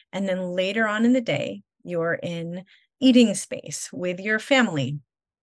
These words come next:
And so you can do the same thing and just notice, like, "Huh, imagine that you're a jaguar."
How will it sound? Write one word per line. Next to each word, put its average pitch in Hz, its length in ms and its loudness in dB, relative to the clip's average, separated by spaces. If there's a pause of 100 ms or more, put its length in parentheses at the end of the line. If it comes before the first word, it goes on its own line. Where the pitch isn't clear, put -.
(320)
And 190 120 -6
so 214 100 -4
you 196 160 -4
can 208 200 -4
do 220 100 -4
the 208 120 -6
same 214 420 -4
thing 254 220 6
and 214 80 -2
just 302 200 -6
notice, 254 420 4
like, 196 200 -4 (120)
"Huh, 208 280 -2 (280)
imagine 196 480 -2
that 220 80 0
you're 247 140 4
a 247 60 2
jaguar." 160 600 0